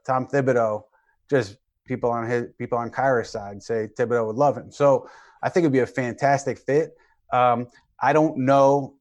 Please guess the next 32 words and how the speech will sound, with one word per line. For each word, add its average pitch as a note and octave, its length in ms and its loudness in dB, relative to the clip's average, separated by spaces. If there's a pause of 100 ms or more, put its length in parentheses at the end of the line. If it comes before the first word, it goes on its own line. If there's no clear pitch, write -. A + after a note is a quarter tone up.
(240)
like, - 280 -10 (480)
teams D3 360 0
have A#2 160 0
said, C#3 360 0
like, A2+ 200 -4
they B2 100 -2
would A#2 200 -2
take B2 160 -4 (280)
Kyra B2 340 -2
over A#2 440 -6
Halliburton. B2+ 580 -4 (460)
I B2+ 60 -2
don't C3+ 140 0
know C3 120 2
if B2 140 -6
the B2+ 120 -6
Knicks C#3+ 300 -6
feel B2+ 140 -4
the A#2 60 -6
same B2 180 -8
way. A#2 100 -6
I C3+ 120 -4
don't C#3 180 0
know, D3 200 2
because A2+ 400 -6
they've B2+ 180 -4
done C3+ 160 0
a A#2+ 80 -4
really A#2+ 160 -2
good A2 200 -8
job A#2+ 300 -4
of A2+ 140 -6